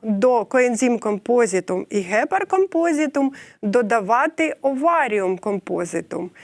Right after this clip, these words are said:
який знову містить дев'ятнадцять компонентів, органі,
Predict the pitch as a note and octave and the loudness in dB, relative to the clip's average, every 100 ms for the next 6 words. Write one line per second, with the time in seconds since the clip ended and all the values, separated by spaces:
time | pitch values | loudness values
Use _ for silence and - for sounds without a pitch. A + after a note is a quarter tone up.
0 | - - - G#3+ B3 D4+ C#4+ A#3 C4 G#3+ | -20 -18 -2 0 2 2 2 2 2 2
1 | G#3+ A3+ B3+ - F#3 F#3 A3 A3 A3+ G#3 | 0 0 -2 -6 -6 -4 -4 -4 -4 -6
2 | - G3 - A3+ A3 G#3+ A3+ G3+ G#3+ D4 | -6 -8 -6 -4 -4 -2 -2 -2 0 -2
3 | D4+ E4 D#4+ - - - - D4 B3+ A#3 | -2 -4 -6 -12 -20 -4 0 0 0 0
4 | A3+ A3 C4 D#4+ G4 | 2 2 2 2 0